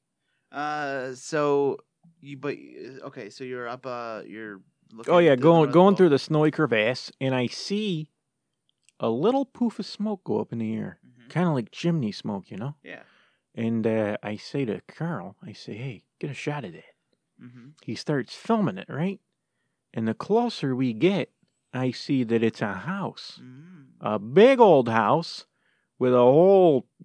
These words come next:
Speaker 2: factory-looking thing in the back. Windows are frosted. There's candy canes on the door, gumdrops, little, uh, little elf people walking around with, uh, sacks. And I said to Carl,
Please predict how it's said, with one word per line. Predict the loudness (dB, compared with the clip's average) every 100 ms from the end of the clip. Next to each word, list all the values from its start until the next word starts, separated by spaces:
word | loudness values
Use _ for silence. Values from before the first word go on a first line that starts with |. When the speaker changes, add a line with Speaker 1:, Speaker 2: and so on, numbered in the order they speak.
| -18
Speaker 2:
factory-looking | -2 4 6 4 2 2 4 2 0
thing | 0 0
in | 0
the |
back. | 0 2 4 2 -2 _ _ _ _ _ _
Windows | 0 2 4 4 4 2
are |
frosted. | -4 2 6 8 6 4 4 4 2
There's | -2 -6
candy | 2 4 4 4 2
canes | 2 2 4 4 2
on | 2
the | 0
door, | 2 4 6 8 6 4 -4 _ _ -10 2
gumdrops, | 4 6 4 4 6 8 6 2 -10 -14 -18 _ _ _ _ _
little, | 4 6 8 8
uh, | 8 6 6 4 0 _ 0
little | 4 8 8
elf | 8 6 2 -6
people | 2 4 4 4 6
walking | 8 8 6 2
around | 2 2 2 4 4 2 2
with, | 0 0
uh, | -4 -4 -6
sacks. | -6 2 6 6 4 -4 -20 -20 _ _ _ _ _ _ _ -6
And | -2 0
I |
said | 0 -2 0
to | -2
Carl, | 0 0 2 0 -2